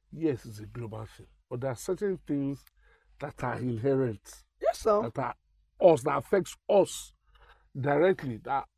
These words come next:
Speaker 1: ordinarily should not affect us, and should not have affected us because we refuse to be responsible
Speaker 2: Mm-hmm.
Speaker 1: as a nation. Uh, and that's why those things,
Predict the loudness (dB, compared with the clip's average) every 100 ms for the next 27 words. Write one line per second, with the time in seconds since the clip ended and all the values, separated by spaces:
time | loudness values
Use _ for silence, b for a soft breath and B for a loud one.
0 | _ 2 4 6 6 4 -2 -8 -8 -6
1 | -2 -2 -2 -8 -8 -12 -12 -18 -18 -20
2 | _ b b b b b -4 -2 -4 -8
3 | -8 0 2 4 4 4 2 2 0 2
4 | 0 -4 -4 -4 -4 -8 -16 -12 -6 -6
5 | -6 -10 -12 -12 -10 -10 -10 -12 -10 -10
6 | -10 -14 -16 -18 _ _ _ -8 -4 -4
7 | -4 -6 -8 -10 -12 -16 _ _ -20 -20
8 | _ _ -10 -8 -6 -2 -2 0 -2 -2
9 | -4 -6 -4 -4 -6 -10 -10